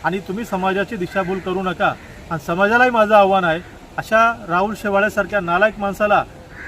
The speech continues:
समाजाची जे फसवणूक करतो अशा माणसाला तुम्ही मतदान करू नका, यांच्यावर बहिष्कार घाला. आणि हीच वेळ, संधी, हीच वेळ आहे, हीच संधी आहे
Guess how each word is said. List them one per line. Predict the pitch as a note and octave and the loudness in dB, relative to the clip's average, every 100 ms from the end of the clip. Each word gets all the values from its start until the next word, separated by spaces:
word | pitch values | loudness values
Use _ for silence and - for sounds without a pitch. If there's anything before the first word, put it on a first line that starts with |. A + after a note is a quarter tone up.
| - - - - - | -16 -18 -20 -20 -10
समाजाची | F3 G3+ A#3 A3 A#3+ | -4 -2 0 -2 -4
जे | A3+ | -6
फसवणूक | - F#3 G3+ G#3 | -6 -6 -6 -6
करतो | F#3+ E3 F#3+ | -8 -6 -4
अशा | D#3+ G3 | -4 -4
माणसाला | F3+ F3 G3 G3 | -4 -4 -4 -4
तुम्ही | F#3+ G3 | -6 -6
मतदान | E3+ E3+ G3 G#3 | -6 -4 -2 -2
करू | - F3+ G3 | -2 -4 -4
नका, | F3+ D#3 F#3 D#3 A#2 - - - | -4 0 0 0 -2 -18 -18 -10
यांच्यावर | E3+ E3+ G#3 G3 | -8 2 2 2
बहिष्कार | E3+ A3+ - A#3+ | -2 -2 2 2
घाला. | G3 G#3 G3 B2 - - - - - | 4 6 6 4 -6 -20 -20 -14 -2
आणि | E3+ | -2
हीच | F3+ F3+ C4 A#3 | 0 -4 -4 0
वेळ, | A#3 A#3+ | 0 0
संधी, | A3 G3+ G#3 | -4 -6 -4
हीच | G3 A3+ A3 | -4 -4 -4
वेळ | A3 | 4
आहे, | G3+ G#3+ | 6 4
हीच | G3 A#3+ | 0 -6
संधी | A3+ G#3+ G#3+ | -8 -2 4
आहे | G3 F3+ | 4 2